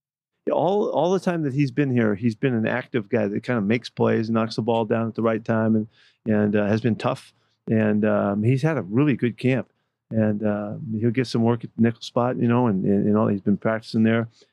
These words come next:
uh, just because he's done well. And we're, we're looking to find a way that he can contribute.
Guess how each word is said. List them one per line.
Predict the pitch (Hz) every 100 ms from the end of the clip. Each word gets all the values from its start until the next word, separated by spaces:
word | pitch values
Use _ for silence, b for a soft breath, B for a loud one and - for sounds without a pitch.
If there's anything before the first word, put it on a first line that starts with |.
| _ -
uh, | 110 -
just | - -
because | 147 143 143
he's | 131
done | 120 135 127
well. | 92 - _ -
And | 117
we're, | 110
we're | 110 113 113
looking | 127 131 127 117
to | 113 - 107 -
find | 120 120
a |
way | 113 117
that |
he | 110
can | 110
contribute. | - 107 123 104 101